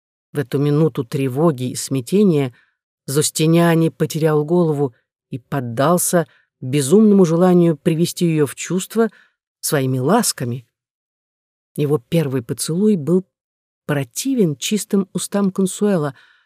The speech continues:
Она пришла в себя, чтобы оттолкнуть его, как прикосновение змеи. «Прочь от меня!» вскричала она точно в бреду. «Прочь от меня, любовь и ласки, и сладкие речи!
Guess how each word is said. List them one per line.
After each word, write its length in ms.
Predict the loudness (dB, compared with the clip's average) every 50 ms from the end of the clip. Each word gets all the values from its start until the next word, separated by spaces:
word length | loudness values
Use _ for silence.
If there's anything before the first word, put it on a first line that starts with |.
| _ _ _ _ _ _ _ _ _ _ _ _ 0
Она 200 | 0 0 0 0
пришла 360 | -2 -4 -6 -4 -6 -6 -6
в 60 | -4
себя, 300 | -6 -4 -2 0 0 0
чтобы 280 | 0 0 0 2 2 2
оттолкнуть 720 | 0 _ -2 0 0 0 0 0 0 0 0 0 -4 -6
его, 240 | -4 -4 -4 -4 -6 _ _ _ _ _ _
как 160 | -6 -6 -6 _ _ _ _ 0
прикосновение 760 | 0 2 2 2 0 2 4 4 6 6 6 6 6 6 4
змеи. 460 | 4 4 4 4 4 4 2 -2 -6 _ _ _ _ _ _ _ _ _ _ _ _ _ _ _ _ _ _ _ 2
«Прочь 380 | 4 6 6 6 6 4 2
от 160 | -2 0 0 2
меня!» 400 | 2 4 4 2 0 -2 -4 _ _ _ _ _ _ _ _ _ _ _ _ _
вскричала 540 | -8 -2 2 2 2 2 2 0 0 2 2
она 180 | 2 2 2 2
точно 340 | 0 -2 -2 0 -2 -2 -2
в 60 | 0
бреду. 320 | 2 2 2 2 2 0
«Прочь 460 | 0 2 4 6 8 8 6 6 4
от 160 | 2 0 2 2
меня, 400 | 2 2 4 4 4 2 2 -2 -8 -14 _ 2
любовь 480 | 4 4 6 6 6 4 4 4 2 0
и 80 | 2 2
ласки, 560 | 4 4 4 2 2 0 -2 -2 -2 -4 -4 _ _ _ -2
и 80 | -2
сладкие 520 | 0 2 4 4 2 2 2 4 4 4 4
речи! 380 | 4 0 -2 -6 -10 -12 -14